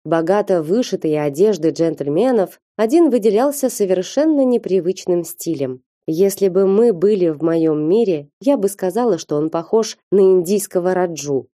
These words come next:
Даже характерно свёрнутый узлом тюрбан на голове присутствовал. Ярко-алое одеяние непривычного покроя,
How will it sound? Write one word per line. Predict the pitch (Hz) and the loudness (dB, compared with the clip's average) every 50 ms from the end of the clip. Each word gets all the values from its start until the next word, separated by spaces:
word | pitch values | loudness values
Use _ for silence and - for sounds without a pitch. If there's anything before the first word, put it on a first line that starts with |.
| _ _ - | _ _ -8
Даже | 151 165 175 170 151 165 160 | -4 -2 -2 -2 -2 -4 -4
характерно | - - 165 165 160 160 - - 185 180 170 180 180 170 165 _ _ | -2 -2 -4 -4 -4 -6 -2 0 0 2 2 2 0 0 -2 _ _
свёрнутый | - - - 160 175 180 170 165 180 165 165 - 170 | -12 -8 -4 0 2 2 2 2 0 0 0 0 -2
узлом | 160 156 156 151 160 165 180 180 180 | 0 0 -2 -2 0 0 2 2 0
тюрбан | 180 - 208 220 226 214 214 233 208 156 147 143 | 0 0 -2 -2 -2 -2 -2 -2 -2 0 -2 -2
на | 143 | -2
голове | 139 147 156 156 165 165 190 262 269 | -2 -4 -4 -4 -2 -2 -2 -2 -2
присутствовал. | - 185 226 220 - - 214 - - - 156 156 147 139 139 131 127 _ _ _ _ _ - | -2 -4 -4 -4 -2 -6 -6 -6 -8 -8 -6 -6 -4 -4 -4 -4 -6 _ _ _ _ _ -14
Ярко-алое | - 175 226 311 330 311 - - 233 240 226 233 _ - 202 240 247 220 196 185 175 170 165 | -8 -2 0 0 0 -2 -2 -2 -2 -2 -2 -6 _ -4 -2 0 0 2 2 2 0 0 -2
одеяние | 160 165 175 160 170 220 269 285 285 277 269 277 269 262 _ - | -2 -2 -2 0 0 0 2 2 2 4 4 2 2 0 _ -2
непривычного | 247 262 254 254 240 254 254 202 220 208 208 - - 190 180 180 180 | 0 0 0 0 0 0 0 0 0 -2 -4 -2 0 0 2 0 0
покроя, | 180 - 214 220 - 208 190 175 165 160 151 | -2 -4 -8 -4 -2 0 0 2 0 0 -2